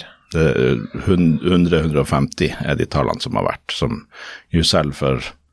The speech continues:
eh, den mengden som Russland hadde på det tidspunktet, så er det et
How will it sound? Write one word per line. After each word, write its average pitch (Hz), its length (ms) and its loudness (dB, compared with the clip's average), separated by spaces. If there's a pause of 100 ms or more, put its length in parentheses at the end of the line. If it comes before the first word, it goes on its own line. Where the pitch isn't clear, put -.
(480)
eh, 67 340 0 (140)
den 78 200 4
mengden 82 580 4
som 65 300 0 (180)
Russland 73 400 0
hadde 76 220 2
på 69 120 -2
det 65 120 2
tidspunktet, 62 480 -4
så - 160 -2
er 64 60 0
det 64 140 2
et - 120 -10